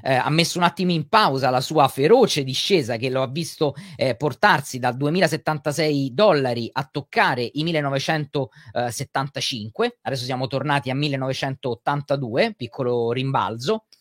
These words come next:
e, eh, abbiamo un petrolio che continua a, eh, confermato questo che potrebbe essere un doppio minimo, ma, eh, se, se guardiamo che cosa ha fatto il petrolio da inizio anno,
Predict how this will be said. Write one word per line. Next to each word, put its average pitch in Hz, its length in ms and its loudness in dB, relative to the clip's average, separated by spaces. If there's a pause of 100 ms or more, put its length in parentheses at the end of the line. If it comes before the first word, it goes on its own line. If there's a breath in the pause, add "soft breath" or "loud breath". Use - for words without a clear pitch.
(500 soft breath)
e, 214 300 4
eh, 123 280 -2
abbiamo 143 480 2
un 151 120 -4
petrolio 156 540 4
che 160 360 2 (1000)
continua 135 760 0
a, 147 340 4 (1400)
eh, 123 280 0
confermato 156 640 0
questo 135 640 -2
che - 120 -18
potrebbe 120 320 -2
essere 135 260 -2
un 123 320 -2
doppio 131 540 -2
minimo, 170 720 -2
ma, 139 400 -8
eh, 127 40 -8
se, 123 240 -14
se - 160 -6
guardiamo 147 540 0
che 131 140 -8
cosa 151 200 -2
ha - 40 -8
fatto 151 260 -2
il 135 80 -8
petrolio 151 360 -2
da 123 60 -2
inizio 139 400 -4
anno, 151 520 -2